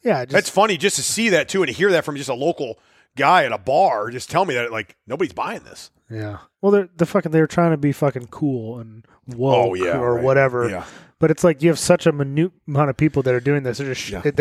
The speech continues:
Speaker 1: it's a cool thing is to now support it. And I'm like,
Speaker 2: I mean, when do you think
Speaker 1: "How'd
Speaker 2: it,
Speaker 1: that work out?"
Speaker 2: of course you want the fr-, fraternities to drink your alcohol. You wanna get it hooked on it when they're young, so when they're gonna buy it their whole life 'cause they're hooked on it when they're younger. I
Speaker 1: Yeah.
Speaker 2: mean, that should be, like, the most simple marketing tool ever. "Hey, let's get these twenty-one-year-olds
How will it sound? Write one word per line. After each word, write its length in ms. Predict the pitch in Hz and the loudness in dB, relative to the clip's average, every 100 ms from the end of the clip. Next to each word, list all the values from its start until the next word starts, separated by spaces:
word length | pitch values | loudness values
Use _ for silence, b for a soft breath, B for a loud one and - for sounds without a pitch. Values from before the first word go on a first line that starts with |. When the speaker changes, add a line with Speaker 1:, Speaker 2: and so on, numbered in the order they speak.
| 143 | -2
Speaker 1:
it's 140 | 165 151 | -4 -6
a 40 | |
cool 220 | - 165 | 0 2
thing 160 | 160 147 | 2 0
is 100 | 143 | -2
to 60 | 143 | -2
now 160 | 131 | -2
support 420 | 131 127 - 147 131 | -2 -6 0 0 0
it. 140 | 117 - | -4 -14
And 160 | 117 | -16
I'm 100 | 117 | -16
like, 320 | 107 104 - - | -16 -18 -18 -8
Speaker 2:
I 60 | 208 | -2
mean, 100 | 208 | 2
when 140 | 311 | 2
do 40 | 392 | 2
you 60 | |
think 220 | 349 - 339 | 2 2 2
Speaker 1:
"How'd 60 | 311 | 2
Speaker 2:
it, 40 | |
Speaker 1:
that 160 | 302 277 | 0 0
work 180 | - | -4
out?" 160 | 123 120 | -2 0
Speaker 2:
of 60 | - | 2
course 240 | 403 - | 2 2
you 80 | 208 | 0
want 140 | - | 0
the 60 | 151 | -2
fr-, 180 | - 139 | -6 -14
fraternities 560 | - 147 - 175 147 120 | -10 -8 -2 -2 -2 -6
to 120 | 123 | -8
drink 240 | 123 147 | -4 -4
your 100 | 139 143 | 0 0
alcohol. 320 | 151 151 127 B | 0 -2 -6 B
You 60 | 202 | -2
wanna 160 | 277 269 | 0 2
get 140 | 220 | 0
it 60 | - | 0
hooked 200 | 247 - | -2 2
on 140 | 202 | 0
it 60 | 190 | 0
when 80 | 180 | -4
they're 100 | 147 | -4
young, 380 | 180 269 226 - B | 0 2 2 -2 B
so 120 | - | -2
when 60 | 214 | 0
they're 100 | 202 | 2
gonna 180 | 208 170 | 2 2
buy 220 | 190 240 | 2 2
it 80 | 226 | 2
their 80 | 175 | 2
whole 140 | 220 | 4
life 220 | 233 254 | 4 2
'cause 140 | 190 175 | 2 -2
they're 100 | 165 | 0
hooked 300 | 277 - 185 | 0 2 0
on 140 | 165 | 2
it 60 | 185 | 0
when 100 | 208 | 0
they're 100 | 220 | 2
younger. 400 | 277 381 - - B | 2 0 -6 -8 B
I 20 | |
Speaker 1:
Yeah. 40 | 113 | -8
Speaker 2:
mean, 80 | 214 | -2
that 140 | 247 | -2
should 140 | - 269 | -2 -6
be, 80 | 233 | -2
like, 200 | 226 - - | -2 -2 -2
the 120 | 220 | 0
most 200 | 233 - | 0 -4
simple 440 | 254 262 220 196 b b b | -4 0 0 -2 b b b
marketing 440 | - 220 233 226 185 | 0 2 2 0 -2
tool 280 | 208 214 226 | -2 2 4
ever. 240 | 285 131 b b | 2 -2 b b
"Hey, 140 | 202 | 0
let's 220 | 170 165 - | 2 0 0
get 160 | 196 | -2
these 160 | 185 - | -2 -6
twenty-one-year-olds 800 | 190 196 185 233 165 156 160 | -2 0 2 2 0 -2 -2